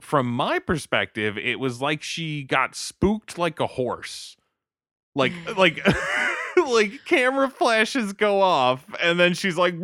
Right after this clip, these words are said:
Speaker 1: "Bah!" <laughs> and takes off
Speaker 2: <laughs>
Speaker 1: like a spooked horse. <laughs>
Speaker 2: Uh,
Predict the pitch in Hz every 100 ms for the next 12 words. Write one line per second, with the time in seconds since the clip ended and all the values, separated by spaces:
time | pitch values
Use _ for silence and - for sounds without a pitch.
0 | 226 - - 359 - 208 - 254 214 359
1 | 262 233 196 311 233 156 - 180 302 285
2 | 214 208 202 277 - 202 151 - 170 127
3 | 95 113 - - - - 160 - 226 220
4 | 208 196